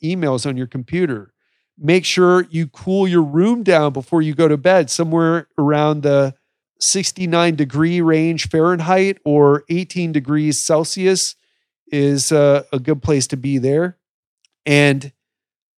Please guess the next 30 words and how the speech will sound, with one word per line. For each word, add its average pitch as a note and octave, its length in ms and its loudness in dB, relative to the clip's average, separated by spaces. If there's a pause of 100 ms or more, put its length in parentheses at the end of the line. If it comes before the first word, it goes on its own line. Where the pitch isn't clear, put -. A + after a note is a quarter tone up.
(160)
or C3 80 2
I'm C3 160 2
messing C3+ 340 0
up C3 220 0
my A#2+ 160 -2
Celsius. B2 680 0
I C#3 80 4
think F#3 240 0
it's F3 160 4
twenty E3+ 340 4
degrees D3 400 2
Celsius. C#3+ 480 2
Sorry, D#3 300 4
my C#3+ 160 2
Celsius, C#3+ 680 2
uh, C3 260 2 (380)
my C#3 80 4
European D3 680 4
listening C#3 440 0
friends, C3+ 400 0
are C3 60 0
basically C#3 520 0
the C3 120 0
entire C#3 360 2
world C3+ 340 2
except C3 380 -2
for D3 220 0
the C#3+ 100 -10
United C3+ 420 -2
States. C#3 440 -4